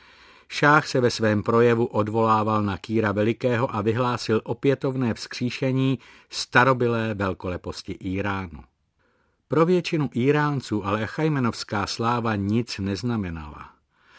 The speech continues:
Mnozí ani v životě Persepolis nenavštívili a všechno, co věděli o starověké Persii, nepramenilo z Herodotových dějin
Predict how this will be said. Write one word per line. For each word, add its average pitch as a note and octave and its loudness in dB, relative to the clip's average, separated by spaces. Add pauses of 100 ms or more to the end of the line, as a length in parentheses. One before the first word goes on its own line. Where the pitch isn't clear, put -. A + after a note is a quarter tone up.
(160)
Mnozí B2+ 4
ani G#2+ 2
v F2 -8
životě A2 2
Persepolis G#2 -2
nenavštívili G#2+ 0
a G#2+ -4
všechno, D#3+ -4
co A2+ -2
věděli A#2+ 0
o G#2+ -6
starověké C3+ -2
Persii, A2+ 2
nepramenilo A2+ -2
z E2 -10
Herodotových G2+ -2
dějin A2 2